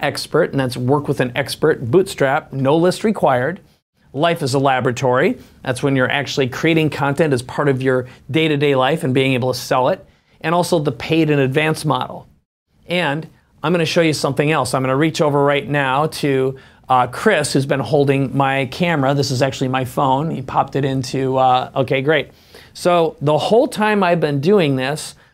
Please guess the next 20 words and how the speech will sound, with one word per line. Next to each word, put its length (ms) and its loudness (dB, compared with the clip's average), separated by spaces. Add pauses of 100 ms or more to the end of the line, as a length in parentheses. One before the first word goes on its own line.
(220)
I 140 0
am 280 0
actually 400 0
communicating 760 2
and 100 -4
talking 540 0
to 400 2
a 80 0
bunch 320 0
of 80 -4
friends 380 -2
of 120 -2
mine 340 -2
who 120 -2
are 80 4
following 420 2
me 140 2
on 80 -2
Facebook 420 0
Live. 380 0